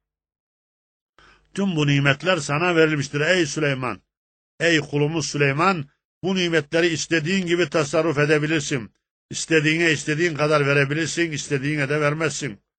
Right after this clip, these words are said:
Bu senin emrine verilmiştir, bu konuda sen serbestsin. وَاِنَّ لَهُ عِنْدَنَا لَزُلْفَى وَحُسْنَ مَآبٍ. Ve şüphe yok ki o Süleyman peygamberin yanımızda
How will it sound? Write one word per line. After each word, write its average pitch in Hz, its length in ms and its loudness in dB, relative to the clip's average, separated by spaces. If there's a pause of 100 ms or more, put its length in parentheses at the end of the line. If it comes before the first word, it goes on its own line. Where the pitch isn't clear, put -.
(480)
Bu 143 120 -2
senin 135 340 -2
emrine 131 440 -2
verilmiştir, 143 600 -2
bu 156 60 -2
konuda 127 360 -2
sen 160 380 0 (340)
serbestsin. 131 720 -4 (1600)
وَاِنَّ 143 380 0
لَهُ 135 260 2 (200)
عِنْدَنَا 151 680 -2 (320)
لَزُلْفَى 160 840 2
وَحُسْنَ 127 600 -4 (180)
مَآبٍ. 101 640 -8 (600)
Ve 120 120 0
şüphe 135 300 -4
yok 143 280 0
ki 170 400 2 (260)
o 165 140 0
Süleyman 143 600 0
peygamberin 127 600 -2
yanımızda 135 760 2